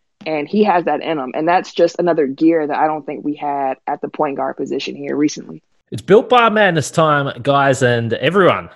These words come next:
Speaker 2: listening to this podcast has heard me talk about Built Bar, which we know is the low-calorie, low-sugar, high-protein, high-fiber, amazing-tasting protein bar with a hundred percent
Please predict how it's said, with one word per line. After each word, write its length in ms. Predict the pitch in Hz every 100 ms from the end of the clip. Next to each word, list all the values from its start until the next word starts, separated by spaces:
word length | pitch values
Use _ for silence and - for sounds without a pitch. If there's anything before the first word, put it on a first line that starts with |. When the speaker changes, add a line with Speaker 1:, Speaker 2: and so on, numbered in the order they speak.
| _ _
Speaker 2:
listening 320 | 135 127 135
to 100 | -
this 140 | 131
podcast 540 | - 131 120 110 107 -
has 200 | 117 107
heard 360 | - 135 139
me 160 | 120 117
talk 360 | - 135 123 - -
about 460 | 123 110 104 95
Built 260 | - 127 120
Bar, 300 | 113 110 107
which 200 | 156 165
we 80 | 247
know 320 | 196 147 143 - _ _ _ _ _ -
is 160 | 127 117
the 100 | 123
low-calorie, 560 | 135 151 139 135 120
low-sugar, 500 | 113 120 110 135 117
high-protein, 600 | 107 117 - 110 - 110
high-fiber, 640 | 101 120 110 - 110 107 101
amazing-tasting 960 | 101 131 170 160 165 123 127 127 127
protein 460 | 104 123 117 - 113
bar 240 | 107 110
with 100 | 107
a 60 | 95
hundred 260 | - 143 117
percent 400 | - - 113